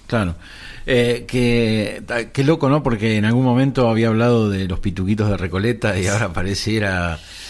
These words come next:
pareciera estar más alineado, de todos modos. Es cierto que con su, yo creo que hay un poco de, de, de postura en esto. A-, hay, hay algo de cierto, hay algo de postura en esto de el,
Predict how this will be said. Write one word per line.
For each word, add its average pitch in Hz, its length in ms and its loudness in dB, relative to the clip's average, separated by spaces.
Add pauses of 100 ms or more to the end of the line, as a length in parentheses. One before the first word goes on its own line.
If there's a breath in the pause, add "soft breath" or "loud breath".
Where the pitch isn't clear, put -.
(280 loud breath)
pareciera 117 360 0
estar 131 160 0
más 117 180 0
alineado, 95 640 0 (140)
de 90 220 -8
todos 92 240 -4
modos. 76 380 -8 (600 loud breath)
Es 131 180 2
cierto 156 380 2
que 143 300 0
con 131 400 2
su, 120 560 2 (460 loud breath)
yo 180 160 0
creo 208 160 2
que 160 80 2
hay 160 180 4
un 135 100 -2
poco 139 280 4
de, 113 560 2
de, 95 520 0 (200)
de 120 160 -2
postura 101 580 0
en 95 80 -2
esto. 104 460 -2 (320 loud breath)
A-, 92 220 -4
hay, 143 200 4
hay 143 200 2
algo 160 140 4
de 165 80 2
cierto, 190 280 2
hay 151 120 2
algo 123 260 2
de 123 100 2
postura 131 600 2
en 104 120 -2
esto 113 340 0
de 110 560 -2
el, 92 380 -6